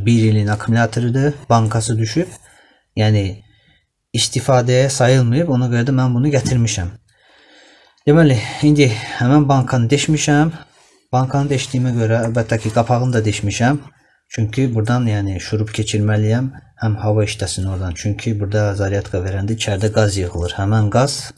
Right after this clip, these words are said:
xaric olunmalıdır. Bu qaydada banka qapağını da otuzdururuq. Üstündən, hə,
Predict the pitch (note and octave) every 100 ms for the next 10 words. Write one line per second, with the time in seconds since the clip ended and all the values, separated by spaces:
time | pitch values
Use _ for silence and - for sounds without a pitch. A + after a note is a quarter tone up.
0 | _ - G#2+ A2 G#2 G2 F#2 F2+ F2 F2
1 | - _ _ _ - _ _ - - _
2 | - - - _ _ _ _ _ _ _
3 | C3 C3+ C3 B2 A2 A2 A2+ B2+ A#2+ G#2+
4 | A2 G#2+ G#2 A2 B2+ B2+ C3 C3 C3+ C#3
5 | - - - _ - - A#2+ A2+ B2+ C#3+
6 | - - - - - -